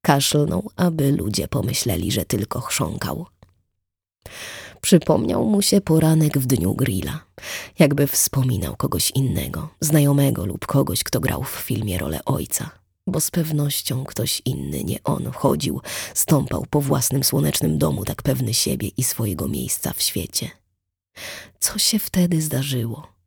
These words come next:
Rogaliki na śniadanie, próbne przesłuchanie dla Clementine. A potem chciał zabrać dziewczynki na spacer, żeby Clementine mogła poćwiczyć. Nie umieli znaleźć bucika Ruby z migającą podeszwą.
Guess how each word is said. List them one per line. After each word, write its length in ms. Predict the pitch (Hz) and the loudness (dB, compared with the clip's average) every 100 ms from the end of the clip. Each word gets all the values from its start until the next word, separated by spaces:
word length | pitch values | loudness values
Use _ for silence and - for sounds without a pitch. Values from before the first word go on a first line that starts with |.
| _ - - | _ -12 0
Rogaliki 580 | 143 131 131 135 160 - | 2 2 2 0 -2 -4
na 120 | 127 | -2
śniadanie, 540 | - 156 156 - - 160 - - | -2 -2 -4 -4 -6 -8 -10 -2
próbne 380 | - 160 156 151 | 2 4 4 2
przesłuchanie 800 | - 147 - - - 139 131 - | 2 0 0 0 -2 -2 -2 -2
dla 140 | 147 - | -4 -2
Clementine. 680 | 147 151 - 160 - 160 165 - _ _ _ | 0 0 -4 -6 -6 -6 -8 -14 _ _ _
A 80 | - 127 | -4 -4
potem 440 | - 143 - 180 196 _ _ _ - - - - | 0 0 2 0 0 _ _ _ -12 -10 -10 -4
chciał 240 | - 190 | 4 6
zabrać 360 | 175 170 175 170 | 8 6 6 4
dziewczynki 480 | 151 156 139 135 139 | 2 2 2 0 0
na 100 | 131 | 0
spacer, 460 | - 143 147 143 | 0 0 2 2
żeby 180 | 139 143 | 4 4
Clementine 580 | 143 139 135 139 147 143 | 2 2 0 0 0 0
mogła 280 | 139 139 131 | 0 0 -2
poćwiczyć. 680 | - - - 139 - - - - - - | -4 -6 -6 -6 -4 -4 -4 -6 -6 6
Nie 140 | 180 | 6
umieli 420 | - 165 165 165 165 | 8 6 8 6 4
znaleźć 440 | 156 160 160 - | 4 4 4 2
bucika 420 | 151 - 139 127 | 0 0 0 0
Ruby 260 | 127 123 127 | 0 0 0
z 60 | |
migającą 580 | 135 135 127 123 - - | 2 2 2 0 0 0
podeszwą. 600 | 143 143 147 - - 165 | 0 -2 0 -2 -2 -6